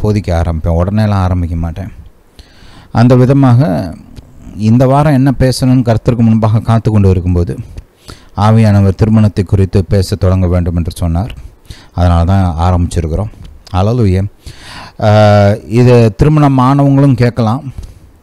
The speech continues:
right, "எங்க திருமணம் நல்லா இருக்கு brother, குடும்பம் நாங்க நல்லா சந்தோஷமா இருக்கிறோம்,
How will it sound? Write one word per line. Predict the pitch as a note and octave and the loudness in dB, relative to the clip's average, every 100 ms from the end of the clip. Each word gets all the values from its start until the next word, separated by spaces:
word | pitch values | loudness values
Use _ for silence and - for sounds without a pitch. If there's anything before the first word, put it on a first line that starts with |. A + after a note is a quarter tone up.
| _ | _
right, | G#2+ G#2 B2 B2 - _ _ - _ _ _ _ _ _ - A#3+ _ _ _ _ _ - - - - - | -2 -2 -2 -8 -16 _ _ -20 _ _ _ _ _ _ -20 _ _ _ _ _ _ -20 -20 -20 -20 -6
"எங்க | G#2+ A#2 | 0 2
திருமணம் | A2+ B2 C3 A#2+ | 2 2 2 2
நல்லா | A#2 B2 | 2 2
இருக்கு | A#2+ A2+ A2 | 2 2 2
brother, | A2+ B2+ B2 | 2 0 0
குடும்பம் | - B2 B2+ A#2 | 0 2 4 4
நாங்க | A2 A2 | 2 2
நல்லா | G#2+ A2+ A2+ | 2 2 2
சந்தோஷமா | A#2 A2+ G#2+ A#2 A2 | 2 0 0 0 0
இருக்கிறோம், | G2+ G2 G#2+ G#2+ | 0 0 0 -2